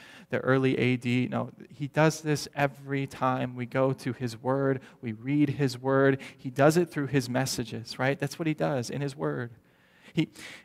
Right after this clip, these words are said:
as a caretaker, he comes, and what's he do? He's gotta dig up that soil, and sometimes it is hard, it is packed down, it is full of stubborn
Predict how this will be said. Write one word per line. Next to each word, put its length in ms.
as 200
a 20
caretaker, 520
he 140
comes, 340
and 100
what's 140
he 80
do? 220
He's 280
gotta 320
dig 320
up 220
that 180
soil, 560
and 160
sometimes 680
it 160
is 220
hard, 1000
it 160
is 160
packed 600
down, 600
it 200
is 180
full 560
of 160
stubborn 960